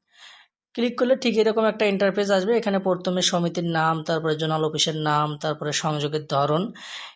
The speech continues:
ইত্যাদি আপনার যাবতীয় তথ্য এখানে দেওয়ার পর একটু নিচের দিকে আসলে দেখতে পাবেন ছবি, জাতীয় পরিচয়পত্র খারিজ।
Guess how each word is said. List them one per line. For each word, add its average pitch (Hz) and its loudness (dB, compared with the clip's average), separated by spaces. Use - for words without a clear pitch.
ইত্যাদি 202 0
আপনার 196 2
যাবতীয় 170 2
তথ্য 170 -2
এখানে 180 0
দেওয়ার 160 2
পর 220 0
একটু 208 -8
নিচের 180 0
দিকে 175 0
আসলে 170 0
দেখতে 160 0
পাবেন 165 -2
ছবি, 160 0
জাতীয় 156 0
পরিচয়পত্র 156 -2
খারিজ। 165 -2